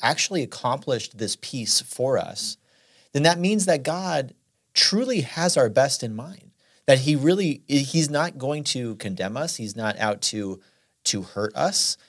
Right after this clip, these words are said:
to, to, uh, to break us or destroy us, but that, it, but, but that peace is actually there. And there's an element of trust there in the midst of it when we're, when we do experience difficult circumstances, because when those circumstances come up, we often think,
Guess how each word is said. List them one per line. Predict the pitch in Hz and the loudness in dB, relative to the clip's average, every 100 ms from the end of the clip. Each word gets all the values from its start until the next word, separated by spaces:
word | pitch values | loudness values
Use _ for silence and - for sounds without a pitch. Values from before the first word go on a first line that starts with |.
| _ | _
to, | - 107 - | -12 -12 -6
to, | - 104 98 | -4 -4 -2
uh, | 95 92 | -2 -2
to | - | -4
break | 101 95 95 107 | -4 -4 -4 0
us | 135 143 | -2 0
or | 110 | -4
destroy | 92 - - 92 104 | -2 -4 -4 -6 -4
us, | 147 180 - - - - | -4 -2 -4 -6 -18 -6
but | - 131 | 4 6
that, | 127 | 8
it, | 123 120 120 | 6 4 0
but, | 123 - | -2 2
but | - 123 | 4 6
that | 123 - | 6 4
peace | - 208 202 - | -4 0 0 0
is | 117 | -2
actually | 110 127 - 120 107 101 | -2 0 0 -2 -4 0
there. | 131 165 | 2 2
And | 101 107 | 2 2
there's | 123 131 | 0 0
an | 127 | -2
element | 175 202 147 | -2 0 0
of | 131 | 0
trust | - 208 - - | -2 -2 -4 0
there | 113 104 107 - - _ | 2 2 0 -6 -20 _
in | 120 | -2
the | 117 | -2
midst | 151 - | 0 -2
of | 147 | 4
it | 120 107 | 4 4
when | 117 | 0
we're, | 113 107 - | -2 -4 -4
when | 117 110 | -6 -4
we | 117 113 107 - - | -6 -6 -8 -16 -14
do | 120 151 | -2 0
experience | 160 - 113 107 104 | 0 -2 -2 -2 -2
difficult | 110 - 92 | -6 -6 -10
circumstances, | - 170 135 - 90 90 90 | -8 -8 -8 -10 -10 -10 -10
because | 98 - 107 98 - - _ - | -12 -6 -6 -4 -6 -8 _ -4
when | 120 | -2
those | 127 120 | 0 0
circumstances | - 117 110 107 101 | 0 -4 -6 -8 -10
come | - 107 | -10 -2
up, | 139 - | -2 -2
we | 107 107 | 0 2
often | 107 107 95 | 2 0 -4
think, | 110 104 | -4 -4